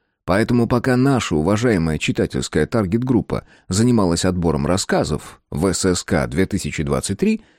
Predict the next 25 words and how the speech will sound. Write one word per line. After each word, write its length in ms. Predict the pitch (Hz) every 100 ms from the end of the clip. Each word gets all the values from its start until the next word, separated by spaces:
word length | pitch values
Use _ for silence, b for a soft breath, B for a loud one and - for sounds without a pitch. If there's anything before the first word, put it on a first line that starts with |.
| b -
я 240 | 107 202
составил 480 | 208 151 - 160 160
специальный 540 | - 98 - 147 156
опросник 680 | 139 - 82 - 92 98 - -
для 280 | 80 120 107
авторов, 440 | 73 - 110 131 b b b
который 320 | 104 110 107
отправил 420 | 98 135 170 160
нескольким 640 | 147 143 - 101 80 - 71
писателям 640 | 78 - 110 147 170 151
из 60 | 95
числа 400 | - 87 - 65
тех, 320 | - 127 - b b -
кто 240 | - 98
в 80 | 85
наших 360 | 92 87 82
сериях 520 | - 135 175 202 - -
публикуется 680 | 135 117 - 226 226 -
много 540 | 202 120 113 120 151 151
и 160 | - 170
часто 500 | - 65 65 - 82 b b
на 140 | 90 90
протяжении 640 | 98 98 80 85 143 196
долгого 520 | 123 73 78 98 117
времени. 540 | 95 69 62 55 55